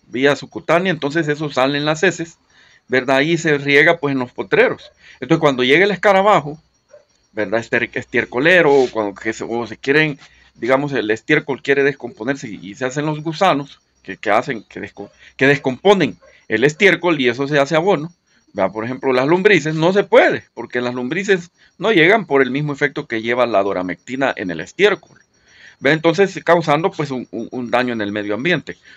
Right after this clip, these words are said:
Con esto no quiero decir que usted va a dejar de usar la doramectina, no. Simple y sencillamente que tiene que ser en un,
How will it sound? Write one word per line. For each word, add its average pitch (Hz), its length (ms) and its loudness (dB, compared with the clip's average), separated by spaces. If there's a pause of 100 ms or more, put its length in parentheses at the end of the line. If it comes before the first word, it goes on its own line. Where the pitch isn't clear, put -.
Con 165 220 0
esto 185 280 0
no 185 120 -4
quiero 185 220 2
decir 190 400 2 (340)
que 143 80 -4
usted 151 280 0
va 156 80 4
a 151 40 4
dejar 147 280 2
de 139 80 -4
usar 143 240 0
la 135 100 0
doramectina, 110 720 -6
no. - 240 -4 (320)
Simple 113 520 -8
y 156 40 2
sencillamente 170 600 0
que 139 120 -2
tiene 147 220 -4
que 139 100 -2
ser 156 160 0
en 151 120 -2
un, 156 280 -6